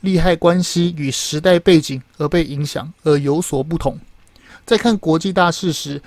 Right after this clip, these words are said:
也离不开这样子的公式。裴洛西议长访台，树立标杆，明确传达美国国会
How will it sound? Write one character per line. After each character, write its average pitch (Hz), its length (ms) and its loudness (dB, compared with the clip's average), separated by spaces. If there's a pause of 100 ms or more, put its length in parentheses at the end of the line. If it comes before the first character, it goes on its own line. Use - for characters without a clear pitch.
(100)
也 147 180 0
离 143 180 -2
不 175 140 -2
开 170 200 0
这 180 120 0
样 165 120 2
子 135 120 -10
的 131 80 -6
公 139 220 0
式。 - 260 -8 (760)
裴 185 140 8
洛 226 160 4
西 220 160 -2
议 214 100 0
长 147 220 0
访 135 300 -8
台， 151 360 -4 (100)
树 185 280 -2
立 170 140 2
标 151 240 4
杆， 147 260 0 (340)
明 185 260 0
确 226 220 0
传 156 240 -4
达 143 220 2
美 143 240 -4
国 151 240 2
国 160 220 2
会 196 260 2